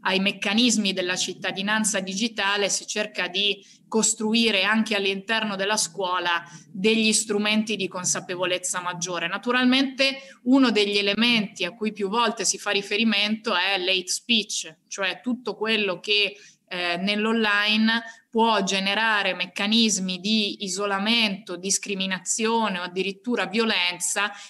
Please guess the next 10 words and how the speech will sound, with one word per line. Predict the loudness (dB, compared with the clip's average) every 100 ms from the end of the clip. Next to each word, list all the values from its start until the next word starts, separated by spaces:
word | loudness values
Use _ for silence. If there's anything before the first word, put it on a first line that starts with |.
| -6
che | 0 2
hanno | 4 6 6 6
un | 4
effetto | 2 -2 -2 -2 -4 -4
diretto | 0 0 2 -2 -4 -10 -10
sulla | -8 -4 -2
vita | -2 -4 -2 0 0 0
che | -2
è | 0 2 0 -4
offline. | -8 -4 0 2 2 -2 -6